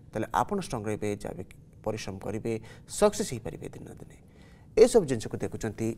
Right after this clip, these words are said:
ଏଜୁକେସନକୁ ବିଶେଷ ଭାବରେ ଦେଖୁଛନ୍ତି। ଆପଣଙ୍କ ହରୋସ୍କୋପରେ ଲଗ୍ନ ଯଦି ଷ୍ଟ୍ରଙ୍ଗ ଅଛି, ତାହେଲେ ଆପଣଙ୍କର ଏଜୁକେସନ କ୍ୟାରିୟର ବହୁତ ଭଲ ରହିବ। ଫାଷ୍ଟ ଷ୍ଟେପ୍ ଆପଣଙ୍କର ଲଗ୍ନ। ଯଦି ଷ୍ଟ୍ରଙ୍ଗ ଅଛି, ଆପଣ ଡିସିସନ୍ ନିଅନ୍ତୁ, ପଜିଟିଭ ରହିବ। କିନ୍ତୁ ସେକେଣ୍ଡ ହାଉସ୍ ଆପଣଙ୍କର ପାରିବାରିକ ପରିବାର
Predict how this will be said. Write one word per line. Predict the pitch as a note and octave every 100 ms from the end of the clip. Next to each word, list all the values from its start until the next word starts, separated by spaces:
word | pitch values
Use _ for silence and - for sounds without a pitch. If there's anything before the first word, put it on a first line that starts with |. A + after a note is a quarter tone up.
| -
ଏଜୁକେସନକୁ | C#3+ F#3 - G#2 G2+ E2
ବିଶେଷ | A2+ D#3 -
ଭାବରେ | G#2+ F#2+
ଦେଖୁଛନ୍ତି। | G2 G#2+ G#2 G2 G#2+ -
ଆପଣଙ୍କ | G#2+ - D#3
ହରୋସ୍କୋପରେ | A#2+ - A#2 B2 A#2 - - -
ଲଗ୍ନ | C3 D#3 G3+
ଯଦି | G#3+ A#2+
ଷ୍ଟ୍ରଙ୍ଗ | A2 D#3 D#3 C#3+
ଅଛି, | C3+ C3+ - -
ତାହେଲେ | D3+ D3
ଆପଣଙ୍କର | B2+ D3 G#3 E3 A2
ଏଜୁକେସନ | - A#2 G#2 G#2
କ୍ୟାରିୟର | G#2+ G2+
ବହୁତ | - D3 E3+
ଭଲ | D#3
ରହିବ। | B2+ B2 C3 C3 - - -
ଫାଷ୍ଟ | G#3 G#3
ଷ୍ଟେପ୍ | - -
ଆପଣଙ୍କର | - - A#2 A2
ଲଗ୍ନ। | G2+ G#2 F2 - - - -
ଯଦି | A#2+ A2+
ଷ୍ଟ୍ରଙ୍ଗ | - E3+ E3
ଅଛି, | C#3 C3+ C3 - -
ଆପଣ | C#3 C3 G#2+
ଡିସିସନ୍ | A#2+ C#3+ F3+
ନିଅନ୍ତୁ, | D3 B2+ C3+ C3 - - -
ପଜିଟିଭ | E3 G3 G3+
ରହିବ। | A2+ - - - - - -
କିନ୍ତୁ | - A#2
ସେକେଣ୍ଡ | A2 A#2+ C#3 F#3
ହାଉସ୍ | E3+ D#3+ -
ଆପଣଙ୍କର | A2+ A2+ A#2 A#2+ A#2 A2 - - -
ପାରିବାରିକ | C3+ F#3+ E3 C#3+ C3 B2+ - - - -
ପରିବାର | D#3+ G#3+ G#3